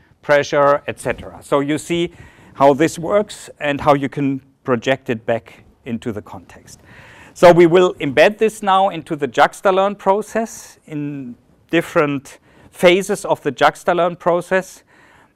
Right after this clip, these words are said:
Um, on the one hand, to support teachers in their monitoring, but there's even, uh, a longer term point here. You have kind of your curricular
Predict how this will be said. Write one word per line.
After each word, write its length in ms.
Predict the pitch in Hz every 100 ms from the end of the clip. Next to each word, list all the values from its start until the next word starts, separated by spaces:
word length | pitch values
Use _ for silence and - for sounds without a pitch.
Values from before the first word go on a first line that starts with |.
| _ -
Um, 460 | 139 139 135 131 _ _ _ -
on 140 | 156
the 80 | 143
one 220 | - 180
hand, 420 | 190 190 190 196 190 _ _ _
to 100 | -
support 480 | 156 156 - 156 151
teachers 580 | - 202 - 214 202 -
in 140 | 156
their 120 | 143 135
monitoring, 760 | 139 196 208 - 131 139 160 - _ - _
but 180 | 170 156
there's 340 | 175 170 - -
even, 440 | 190 214 208 202 - _ _ _ _
uh, 220 | 156 156 -
a 100 | 156
longer 460 | 147 151 226 240 170
term 520 | - 123 113 107 107 _ _ _
point 460 | - 151 143 165 165
here. 380 | - 175 180 185 _ _ _ _
You 180 | - 151
have 340 | 147 180 - -
kind 280 | 175 175
of 160 | 185 -
your 260 | 170 165 - _ _
curricular 920 | - 147 170 214 214 180 123 117 113